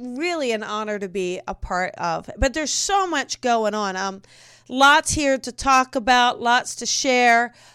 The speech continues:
But I also really wanna take your calls. So what I'm gonna do is take in some calls here.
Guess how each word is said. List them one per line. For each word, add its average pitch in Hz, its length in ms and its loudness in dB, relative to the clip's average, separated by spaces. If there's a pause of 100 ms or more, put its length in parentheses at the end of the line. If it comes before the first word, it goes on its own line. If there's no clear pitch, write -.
(160)
But 277 80 2
I 294 80 4
also 370 400 2
really 285 300 -2
wanna 269 260 -2
take 240 480 -4
your 233 320 -4
calls. - 600 -6
So 262 340 -2
what 277 160 0
I'm 381 100 -4
gonna 311 200 -6
do 233 160 -2
is 220 120 -8
take 262 280 -4
in 285 160 -6
some 285 220 -8
calls 202 500 -2
here. 190 360 -4